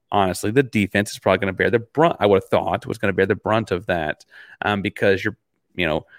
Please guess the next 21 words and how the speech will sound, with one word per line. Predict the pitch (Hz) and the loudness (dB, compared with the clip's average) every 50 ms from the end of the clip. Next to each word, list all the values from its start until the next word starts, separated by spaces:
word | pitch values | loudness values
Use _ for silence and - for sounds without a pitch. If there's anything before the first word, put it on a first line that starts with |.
| - _ _ _ _ _ _ _ _ _ _ _ _ - | -20 _ _ _ _ _ _ _ _ _ _ _ _ 2
defense | 127 127 120 - 123 101 98 | 2 2 4 4 0 -2 0
is | 107 98 92 90 92 - - - - - _ - | -2 -2 -2 -4 -10 -12 -14 -14 -14 -16 _ -6
the | 104 | -4
side | - - 110 | 0 2 2
of | 107 | 2
the | 101 | 4
ball | 98 107 104 101 | 2 2 2 2
you | 92 87 | 2 2
rotate | 98 98 101 95 - 104 95 | 2 0 0 2 0 0 2
guys | 104 95 98 95 | 2 2 2 0
the | - | -2
most | 90 92 82 82 - - | -4 -4 -4 -4 -4 0
often | 104 110 110 107 - 117 95 | 2 2 2 0 -2 -6 -6
'cause | 95 87 | -6 -6
you | 98 | -4
need | 95 87 - | -6 -6 -6
fresh | _ - 104 92 90 - - | _ 2 2 2 2 0 0
legs | 101 107 107 98 107 | 2 2 2 2 0
at | 95 | -2
all | 90 - | -2 -2
times. | - - - 156 151 147 135 131 127 127 120 - | -4 -2 -2 0 2 4 4 2 2 0 -4 -6